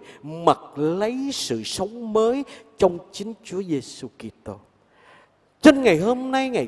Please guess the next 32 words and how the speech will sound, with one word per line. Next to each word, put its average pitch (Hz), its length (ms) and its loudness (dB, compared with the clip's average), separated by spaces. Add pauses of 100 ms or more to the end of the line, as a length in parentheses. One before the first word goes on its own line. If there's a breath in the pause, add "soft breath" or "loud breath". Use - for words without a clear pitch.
thứ 220 100 -10
năm, 254 460 -6 (480 soft breath)
chúng 262 180 2
ta 269 160 6
cùng 135 320 -2
suy 247 200 -4
nghĩ 170 140 0
một 170 280 6
điều 131 220 4
duy 214 240 -4
nhất 247 220 -10 (120)
thôi. 233 100 -10 (1800)
Thiên 269 240 4
Chúa 285 360 0 (160)
yêu 240 320 -2
thương 226 320 -4
mỗi 135 120 2
người 135 280 -4
chúng 165 160 -10
ta, - 160 -14 (1040 soft breath)
và 220 160 12
Ngài 220 340 6
yêu 320 300 10
chúng 320 140 -2
ta 311 200 6
đến 339 300 8 (120)
cùng. 135 160 0 (2500)
Như 269 320 4
là 170 220 8
Thánh 208 220 -6
Gioan 220 320 0
diễn 127 280 -8